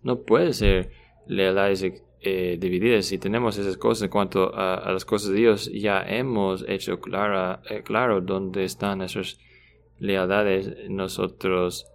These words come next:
somos leales más, eh, a nosotros mismos y, y, y con nuestros pecados. Así que no, no podemos existir así. Y si tú tienes una lealtad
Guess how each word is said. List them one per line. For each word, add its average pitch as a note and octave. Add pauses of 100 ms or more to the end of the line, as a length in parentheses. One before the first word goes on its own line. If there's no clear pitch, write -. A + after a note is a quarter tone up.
somos F#2+
leales F#2+
más, G2+
eh, F#2+
a F#2+
nosotros F#2+
mismos G2+
y, -
y, F#2
y F#2
con G2
nuestros F#2+
pecados. A2
Así A2+
que A2+ (520)
no, D3+
no C#3+
podemos B2
existir F#2+
así. F#2 (760)
Y G#2
si G#2
tú B2
tienes A#2+
una G2+
lealtad F#2